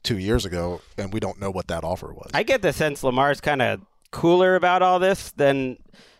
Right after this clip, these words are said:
Speaker 2: maybe the outside is, and that he might be okay just playing for the franchise tag and seeing what happens next year. I mean, c-, the whole Odell Beckham thing makes you feel that. 'Cause Odell Beckham said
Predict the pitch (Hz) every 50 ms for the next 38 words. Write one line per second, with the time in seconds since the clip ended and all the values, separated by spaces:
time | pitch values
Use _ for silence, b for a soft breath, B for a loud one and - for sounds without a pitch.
0 | b b b _ _ _ - - _ _ _ _ _ _ - 151 156 143 131 120
1 | 117 139 196 214 - - 226 208 214 226 220 233 240 240 202 - - - 139 139
2 | 143 139 127 135 143 170 175 180 170 165 - - 151 147 147 143 143 139 135 127
3 | - - 139 139 139 135 117 117 - - - 135 139 135 131 131 - 131 123 113
4 | - - 127 123 127 123 - - 117 113 110 - 123 117 117 117 107 107 101 101
5 | - - 120 113 110 107 107 98 101 107 104 98 98 92 90 98 95 92 - -
6 | 95 92 92 - _ _ _ _ _ _ _ _ _ - - - - _ _ -
7 | - 120 123 120 - - - 160 - _ - 160 165 151 156 202 214 214 233 220
8 | 165 180 180 175 180 175 170 143 165 165 - - 139 123 - 147 131 131 127 131
9 | 135 127 - - 120 110 - - 139 131 107 95 92 87 - _ B B B B
10 | B B 131 139 170 185 185 160 147 185 202 - 151 123 - - 143 143 151 139
11 | 117 113 -